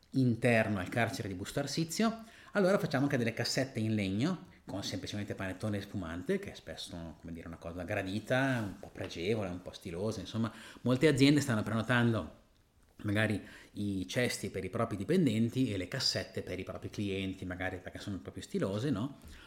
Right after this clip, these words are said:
E il benefit sociale, no? Che passa come messaggio è molto forte. Noi non chiediamo la carità,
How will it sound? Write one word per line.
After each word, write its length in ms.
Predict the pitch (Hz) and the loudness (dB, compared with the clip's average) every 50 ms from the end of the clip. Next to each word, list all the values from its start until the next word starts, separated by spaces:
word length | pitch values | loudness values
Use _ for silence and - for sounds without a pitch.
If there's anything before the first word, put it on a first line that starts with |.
| - - - - - | -20 -20 -20 -18 -8
E 480 | - 123 117 117 113 110 110 110 113 110 | -2 0 2 4 4 4 2 2 0 0
il 100 | - 110 | 0 0
benefit 380 | 107 107 135 135 131 131 - - | 2 6 6 6 6 4 0 -4
sociale, 600 | - - - - - - 131 120 113 104 95 92 | -4 -4 -2 -2 2 4 4 4 4 4 2 2
no? 340 | 98 107 110 107 104 - - - - - - - - | 2 2 0 0 -2 -4 -12 -20 -20 -20 -20 -20 -14
Che 120 | - 95 | -14 -12
passa 480 | - - 107 110 107 104 - - - 92 | -6 -2 -2 -2 -2 -2 -4 -6 -6 -6
come 180 | - 110 104 | -2 -2 0
messaggio 680 | 104 123 120 - - 120 104 123 127 117 143 139 139 135 | 2 2 2 2 0 0 0 0 0 2 2 2 2 2
è 80 | - 110 | 0 0
molto 300 | 113 127 127 123 - - | 2 2 2 2 0 -4
forte. 520 | - - 110 101 95 - - 101 95 - - - - - - | -2 -2 -2 -2 -2 -4 -6 -8 -8 -8 -10 -18 -20 -10 0
Noi 220 | - 160 190 185 143 | 2 4 6 6 6
non 220 | 139 147 185 185 | 6 6 4 2
chiediamo 460 | 165 - 160 139 143 175 185 180 165 | 4 2 2 2 4 4 4 4 4
la 140 | 143 123 117 | 4 4 2
carità, 760 | - 127 113 104 107 101 - - 113 104 98 92 87 82 - | 0 -2 -2 0 -2 -4 -2 -2 -2 -2 0 -2 -4 -6 -10